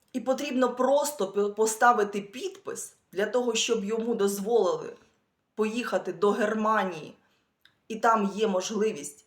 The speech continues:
його вилікувати. Просто лікар говорить: "Сімнадцять нуль нуль, сьогодні я цього не підпишу". Сімнадцять нуль нуль — це зробити підпис.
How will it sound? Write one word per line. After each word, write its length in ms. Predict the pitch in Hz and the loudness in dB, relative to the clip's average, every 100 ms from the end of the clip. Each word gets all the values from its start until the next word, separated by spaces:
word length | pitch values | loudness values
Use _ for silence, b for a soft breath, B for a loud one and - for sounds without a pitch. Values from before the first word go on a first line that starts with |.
| - | -4
його 300 | 190 190 190 | -2 0 -2
вилікувати. 760 | 262 330 208 - 160 - - - _ _ _ _ _ _ _ _ | -2 -4 -4 -6 -14 -14 -20 -20 _ _ _ _ _ _ _ _
Просто 580 | 208 202 - 214 202 - _ 220 | -6 -4 -2 -2 -2 -8 _ -6
лікар 380 | 247 359 302 | -2 0 -2
говорить: 640 | 277 247 185 156 - - _ _ _ _ _ | -2 -6 -4 -6 -6 -14 _ _ _ _ _
"Сімнадцять 680 | - 247 233 269 330 269 254 | -6 -2 2 2 0 -4 -6
нуль 120 | 233 | -4
нуль, 300 | 220 190 160 | -2 -2 -4
сьогодні 640 | 156 208 196 254 262 196 | -6 -4 0 0 0 -4
я 160 | 147 185 | 2 2
цього 360 | 190 196 196 240 | 2 -2 -2 -2
не 160 | 196 | -2
підпишу". 680 | 190 202 - 180 - - 156 - _ _ _ _ _ _ _ | -6 -10 -10 -8 -8 -10 -14 -18 _ _ _ _ _ _ _
Сімнадцять 640 | - - 233 247 269 269 247 | -6 -4 2 4 4 2 -2
нуль 100 | 247 | 0
нуль — 180 | 247 208 | 0 0
це 120 | 202 | -2
зробити 480 | 196 202 202 262 208 | 0 0 0 -4 -6
підпис. 680 | 208 220 208 - - - | -8 -10 -10 -12 -20 -20